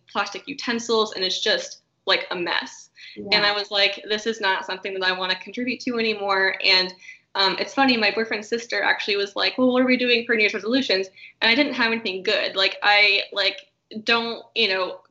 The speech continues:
Speaker 1: particularly find it, like, that fun to be like, "Oh, I'll go on this, like, no chocolate diet." Like, that's just, like, not really my thing.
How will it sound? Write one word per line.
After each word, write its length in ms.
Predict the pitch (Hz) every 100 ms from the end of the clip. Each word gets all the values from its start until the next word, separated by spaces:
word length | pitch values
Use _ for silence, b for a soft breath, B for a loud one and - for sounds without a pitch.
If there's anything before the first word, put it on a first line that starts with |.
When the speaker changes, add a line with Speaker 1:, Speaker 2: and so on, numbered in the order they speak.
| -
Speaker 1:
particularly 1080 | 226 262 254 233 220 214 208 202 196 - - -
find 200 | 226 208
it, 140 | 202 - - _ _
like, 400 | 202 180 - - _ _ -
that 300 | 196 180 -
fun 220 | 208 190 196
to 120 | 214
be 140 | 202
like, 160 | 190 180
"Oh, 120 | 311
I'll 120 | 247 214
go 140 | 214
on 80 | 214
this, 160 | 214
like, 240 | 220 214 214
no 180 | 220 226
chocolate 380 | 277 262 214
diet." 300 | 185 170 156
Like, 160 | 185 180
that's 120 | 196
just, 160 | 208 -
like, 140 | 196
not 160 | 196 180
really 220 | 185 185
my 160 | 180 185
thing. 340 | 185 202 226